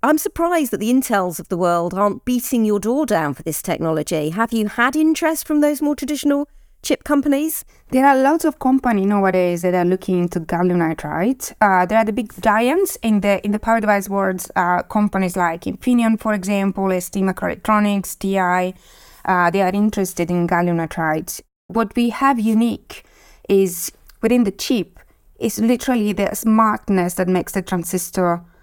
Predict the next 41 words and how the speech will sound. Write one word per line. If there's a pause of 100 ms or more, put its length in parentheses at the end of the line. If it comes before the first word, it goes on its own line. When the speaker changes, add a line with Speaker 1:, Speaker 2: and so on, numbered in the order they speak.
(460)
Speaker 2:
easier
to
use
and,
and,
and
somehow, (400)
uh,
more
reliable. (120)
'Cause
you
have
to
imagine
that
in
very
small
dimensions,
there
are
lots
of
small
circuits
that
can
react
if
something
doesn't
go
as
planned.
And
in
an
application
where
that,